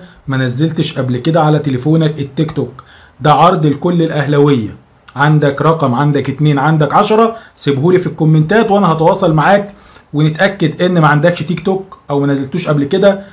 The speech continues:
هبعت لك تيشيرتك لحد مكانك، مكان ما تكون. ده عرض لكل الأهلاوية، بس اعمل لايك للفيديو وسيب لنا رقم تليفونك. تخش على طول في أخبارنا النادي الأهلي وأولى فقراتنا كابتن حلمي طولان.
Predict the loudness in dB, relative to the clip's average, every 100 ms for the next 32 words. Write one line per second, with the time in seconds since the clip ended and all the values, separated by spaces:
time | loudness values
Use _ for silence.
0 | -12 -4 0 0 2 -2 0 -2 0 0
1 | -4 -8 _ _ -10 -2 0 0 -2 0
2 | 0 2 0 -4 -10 -2 0 0 -2 0
3 | 2 4 2 -8 -4 0 2 2 0 -2
4 | 0 0 0 -2 0 0 0 0 0 0
5 | 0 2 0 0 -2 -4 -2 -2 0 -2
6 | -4 -18 -12 -6 -2 0 2 2 0 -2
7 | -4 -4 -6 -8 -6 -2 2 4 4 2
8 | 2 2 2 4 0 -2 -14 -8 -2 2
9 | 4 4 4 2 2 2 2 0 0 0
10 | 0 0 0 0 -2 -2 -4 -2 -2 0
11 | 0 -2 -4